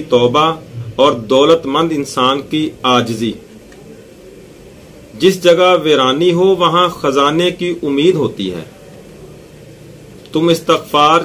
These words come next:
की आदत अपना लो, अल्लाह पाक तुम्हारी हर कमजोरी को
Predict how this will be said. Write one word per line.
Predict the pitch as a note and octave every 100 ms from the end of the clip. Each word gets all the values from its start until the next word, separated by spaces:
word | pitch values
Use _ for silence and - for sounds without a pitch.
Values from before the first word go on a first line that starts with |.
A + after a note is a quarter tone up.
| -
की | E3+ E3+ C#3
आदत | B2 B2 D#3 -
अपना | B2 C3 A2+ C3
लो, | C#3+ G#3 - - - - - -
अल्लाह | A#2+ B2+ C3
पाक | C3+ D3 D3+
तुम्हारी | - C#3+ C3 C3 D3 D3
हर | B2 E3+
कमजोरी | F#3+ F3 C3+ B2 C3 C3+
को | G#2